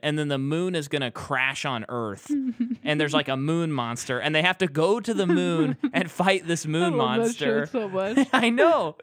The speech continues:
Speaker 1: It's the best. And then they come back, and it's, it's, it's the exact same kind of thing as this, where it's like, "Okay, these two people have to pass a history test.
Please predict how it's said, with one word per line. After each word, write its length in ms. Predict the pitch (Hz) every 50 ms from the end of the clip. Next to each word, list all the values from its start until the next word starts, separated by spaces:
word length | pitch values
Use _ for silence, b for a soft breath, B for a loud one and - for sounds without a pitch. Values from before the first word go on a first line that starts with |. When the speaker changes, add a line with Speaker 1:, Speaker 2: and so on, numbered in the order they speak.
| B B 165 170 170 B
Speaker 1:
It's 180 | 202 208 202
the 120 | - 196 214
best. 320 | 180 240 247 226 - - B B B
And 120 | 175 185
then 80 | 202 202
they 100 | 202 190
come 180 | - 196 185 180
back, 240 | 180 185 185 185 -
and 140 | - 170 170
it's, 160 | 170 170 - -
it's, 220 | 185 175 - - _ _ _ b b b b b b b
it's 180 | 170 180 170 -
the 160 | 160 175 180
exact 380 | 170 151 151 180 180 190 180 -
same 280 | - - 170 160 160 151
kind 200 | - 160 147 143
of 80 | 135
thing 240 | 139 - 151 147 139
as 120 | 123 123
this, 280 | - 143 143 135 - -
where 140 | 135 127 120
it's 120 | 120 -
like, 180 | 127 110 107 -
"Okay, 260 | 151 175 170 170 135
these 200 | 123 135 147 143 -
two 100 | - 220
people 220 | 196 220 185 185
have 80 | 175 165
to 100 | - 131
pass 280 | - 143 131 127 -
a 40 | 117
history 320 | 113 120 120 - 113 95 95
test. 240 | - 98 - -